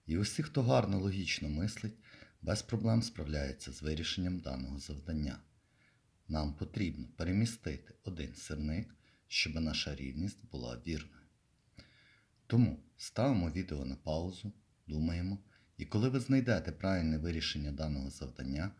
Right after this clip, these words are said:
ви можете продовжити перегляд даного відео, щоб переконатись, що ви правильно справились з завданням. Нам потрібно перемістити один сірник, щоб наша рівність була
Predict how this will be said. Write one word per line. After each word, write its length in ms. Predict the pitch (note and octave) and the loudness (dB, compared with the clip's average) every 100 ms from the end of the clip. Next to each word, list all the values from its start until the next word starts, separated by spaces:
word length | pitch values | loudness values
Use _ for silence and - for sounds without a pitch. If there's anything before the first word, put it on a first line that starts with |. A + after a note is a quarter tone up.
| - - _ - | -20 -20 _ -4
ви 100 | D#2+ | 2
можете 380 | G#2+ B2 B2+ B2 | 4 4 2 -4
продовжити 580 | A#2 A#2+ G#2+ E2+ D2 D#2 | -2 0 2 0 -4 -6
перегляд 520 | D#2+ D#2+ D#2 C#2 A#1+ | -2 -2 -2 -4 -4
даного 380 | C#2 B1+ A#1+ B1+ | -4 -4 -6 -6
відео, 480 | C#2 D#2 F2 F#2 - - - - - | -4 -4 -4 -6 -10 -20 -20 -20 -4
щоб 300 | - F#2+ - | 0 0 2
переконатись, 680 | A#2 A#2 C#3 B2+ D2+ - | 2 4 4 4 4 0
що 200 | - - | -2 -2
ви 60 | C#2 | -4
правильно 500 | - D#2 D#2 E2+ G#2+ | -6 -2 0 2 0
справились 560 | A2 - C2+ C2 C2+ C#2+ | -2 -6 -4 -4 -8 -8
з 80 | |
завданням. 500 | - D2 F#2 F2 D2+ - _ _ _ _ _ - _ _ _ _ _ _ _ - | -8 -4 -2 -2 -2 -6 _ _ _ _ _ -20 _ _ _ _ _ _ _ -6
Нам 240 | D2+ C#2+ | -2 -2
потрібно 600 | C#2+ E2+ - G#2+ - - - | -4 -6 0 2 0 -6 -10
перемістити 760 | D#2+ F2 G#2 A#2 - D#2 - - - | -4 2 2 0 -2 -4 -6 -18 -12
один 280 | F2+ D2+ A#1 | -6 -6 -8
сірник, 600 | - D2+ C#2+ D#2 A2 - - _ _ - | -10 -8 -4 -2 -2 -6 -20 _ _ -4
щоб 340 | - D#2+ D2 | -2 0 0
наша 320 | C#2+ C#2 D2+ | -2 -2 -4
рівність 540 | C#2 C#2 D2+ G#2 - - | -4 -2 -2 -2 -6 -10
була 340 | D2 A#1+ - | -8 -6 -6